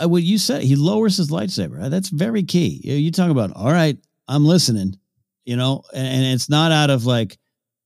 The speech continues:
that's why this scene, uh, going back to what I was, uh, explaining or, or trying to explain early on, of just, like, it isn't just Palpatine,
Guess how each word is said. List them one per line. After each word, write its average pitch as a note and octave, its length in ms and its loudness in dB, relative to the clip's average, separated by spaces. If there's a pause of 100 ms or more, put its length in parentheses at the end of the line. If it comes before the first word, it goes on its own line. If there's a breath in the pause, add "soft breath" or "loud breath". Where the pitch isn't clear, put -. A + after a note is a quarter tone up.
(440)
that's D3 180 0
why F#3+ 80 6
this E3+ 160 4
scene, E3 320 2
uh, G2 240 -6
going D#3 200 2
back D3+ 160 0
to C#3 80 -2
what C#3+ 100 0
I C#3 60 2
was, A#2+ 180 -6
uh, - 420 -14 (300)
explaining C#3+ 480 2
or, B2+ 100 0
or B2+ 140 -4
trying C3+ 240 0
to C3+ 40 0
explain A#2+ 360 -2
early A#2 240 0
on, C#3+ 260 0
of G2+ 140 -2
just, A2 220 -6
like, A2 180 -4
it B2 100 -2
isn't C#3 280 0
just A#2+ 260 -2
Palpatine, A#2+ 640 0